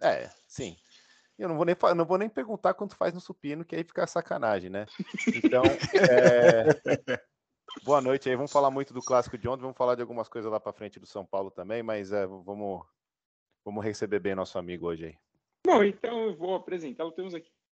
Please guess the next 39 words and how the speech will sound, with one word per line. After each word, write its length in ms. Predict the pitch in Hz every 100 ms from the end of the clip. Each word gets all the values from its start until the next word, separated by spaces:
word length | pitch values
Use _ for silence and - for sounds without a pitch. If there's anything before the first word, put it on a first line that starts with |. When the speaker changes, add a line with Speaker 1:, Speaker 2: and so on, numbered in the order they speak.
| _ -
Speaker 3:
conosco 300 | 165 175 208
o 40 |
Diego 560 | 180 196 165 180 214 170
Garcia, 480 | 139 123 - - 151
nosso 280 | 151 -
advogado, 760 | 147 160 165 113 104 123 135 -
que 100 | 120
está 200 | - 131
aí 380 | 123 127 120 117
hoje, 420 | 120 123 127 123
não 200 | 202 381
numa 180 | 330 202
segunda-feira 580 | - 165 165 - 147 135 _
tão 240 | 208 247 262
feliz 880 | - 165 117 131 165 - - - _ _ _ _ -
quanto 280 | 139 135
eu 20 | 131
acho 180 | 123
que 60 | -
ele 100 | 113
esperava, 640 | 113 - 185 143 160 180
mas 180 | - 269
está 280 | 262 - 202
aí. 180 | 156 147
Tudo 260 | - 208
bom, 240 | 196 233 175
Diegão? 460 | 143 131 135 120
Muito 220 | 156 -
obrigado 520 | 196 170 110 123 131 123
por 100 | 120
estar 280 | 120 - 123
aqui 180 | 113 120
conosco 320 | - 120 135
para 140 | 160
falarmos 340 | 160 185 208 196
do 80 | 202
clássico 640 | - 165 170 - - 151
de 200 | 127 117
ontem 460 | 117 123 127 120